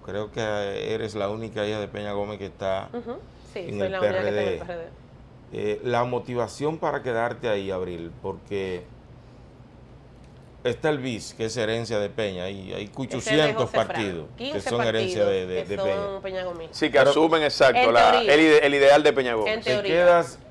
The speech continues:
Speaker 1: en un P R D cuestionado por P R Distas y ramificaciones del P R D por la forma en que Miguel Vargas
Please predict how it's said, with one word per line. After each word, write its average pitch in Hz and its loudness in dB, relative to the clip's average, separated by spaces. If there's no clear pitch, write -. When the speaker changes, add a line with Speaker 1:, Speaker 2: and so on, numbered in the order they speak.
Speaker 1:
en 131 0
un 147 -4
P 147 0
R 139 2
D 123 0
cuestionado 117 0
por 117 0
P 117 -4
R 110 -2
Distas 127 -4
y 120 -6
ramificaciones 110 -4
del 110 -6
P 110 -2
R 110 -4
D 98 -4
por 107 -4
la 101 -2
forma 123 0
en 101 -8
que 101 -6
Miguel 101 -4
Vargas 95 -4